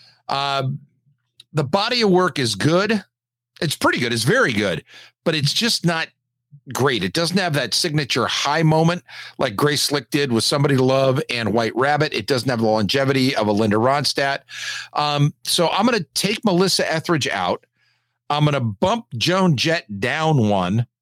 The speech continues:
to number eight, and I am going to plug in Joni Mitchell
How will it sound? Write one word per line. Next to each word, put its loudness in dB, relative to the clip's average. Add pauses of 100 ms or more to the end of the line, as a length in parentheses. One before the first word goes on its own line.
to 0
number 2
eight, -4
and -2
I -2
am 2
going 2
to 0
plug 0
in 2
Joni 2
Mitchell 0